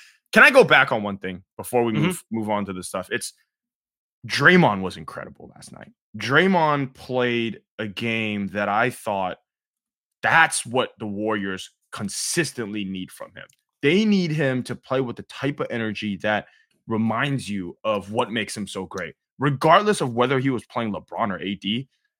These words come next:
Speaker 1: Sam, I thought he, like, I thought he was cussing those dudes. I thought he was talking shit. It was the type of Draymond where it's, he's toeing the line. Maybe he crossed the line, but he didn't get caught crossing the line.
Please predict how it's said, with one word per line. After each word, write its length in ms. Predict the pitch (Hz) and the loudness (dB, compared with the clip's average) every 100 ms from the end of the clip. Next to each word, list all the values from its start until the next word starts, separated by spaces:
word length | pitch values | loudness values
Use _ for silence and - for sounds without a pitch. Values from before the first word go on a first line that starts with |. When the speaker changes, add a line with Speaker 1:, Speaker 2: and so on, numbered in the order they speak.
| _ | _
Speaker 1:
Sam, 220 | - 139 | -2 2
I 40 | 160 | 2
thought 380 | - 185 127 - | 4 2 2 -2
he, 420 | - 120 104 98 - _ _ - | -8 -4 -4 -6 -14 _ _ -4
like, 120 | 165 | 0
I 80 | - | 2
thought 160 | 453 | 4
he 100 | 202 | 4
was 140 | 143 - | 2 -4
cussing 300 | 143 135 131 | -8 -4 -2
those 180 | 120 | -2
dudes. 140 | 127 120 | -4 -4
I 60 | 202 | -2
thought 120 | 285 | -2
he 60 | |
was 100 | 151 | -4
talking 240 | - 131 - | -6 -8 -8
shit. 300 | - 214 - | -4 -4 -2
It 80 | 214 | -2
was 160 | 262 | -2
the 100 | 180 | -4
type 240 | 127 143 117 | -2 -4 -4
of 80 | 110 | -4
Draymond 400 | 117 117 120 107 | -4 -2 -4 -4
where 120 | 107 | -6
it's, 120 | - | -8
he's 220 | - 104 | -12 -12
toeing 380 | - 131 156 185 | -6 0 2 4
the 80 | 135 | 2
line. 480 | 104 120 170 196 - _ - | 2 2 4 0 -4 _ -6
Maybe 240 | 233 381 494 | 0 2 2
he 140 | 494 | 0
crossed 320 | - 480 494 | 6 8 8
the 80 | 494 | 8
line, 320 | 494 494 508 494 _ _ - | 10 10 8 4 _ _ -6
but 80 | |
he 100 | 117 | 0
didn't 180 | 135 156 | 2 4
get 160 | 165 151 | 4 4
caught 260 | 175 - | 2 2
crossing 320 | - 175 175 151 | 8 8 6 0
the 80 | |
line. 380 | 147 143 147 156 | 4 4 4 0